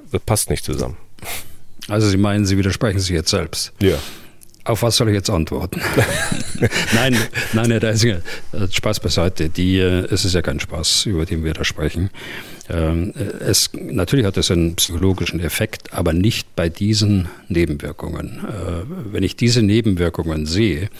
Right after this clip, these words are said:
Speaker 2: äh, die das hätte, wenn herauskommt, die Ukraine selbst hat, äh, ihr, deren, äh, militärischer Führung,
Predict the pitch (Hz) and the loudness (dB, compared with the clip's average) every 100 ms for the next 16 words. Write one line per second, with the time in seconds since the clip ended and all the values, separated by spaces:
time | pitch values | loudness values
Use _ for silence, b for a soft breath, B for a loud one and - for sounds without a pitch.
0 | B B B B 95 87 90 85 90 82 | B B B B -2 2 2 0 -2 0
1 | - - - 80 78 80 76 87 113 - | 0 0 -2 0 0 0 0 2 2 0
2 | 92 87 - - 98 - 80 101 110 98 | 0 0 -2 -6 -6 -2 -2 2 4 2
3 | - - - 104 107 - - - - 104 | -2 -10 -4 0 0 0 -2 -2 -2 -2
4 | 92 - 90 87 80 82 - 110 95 104 | -2 -6 -4 -2 -2 -4 -6 -6 -2 0
5 | 98 90 90 95 87 92 92 - 101 90 | 2 2 0 -2 -2 -2 -2 0 2 2
6 | - - - - 117 90 90 | 0 -2 -2 2 2 4 2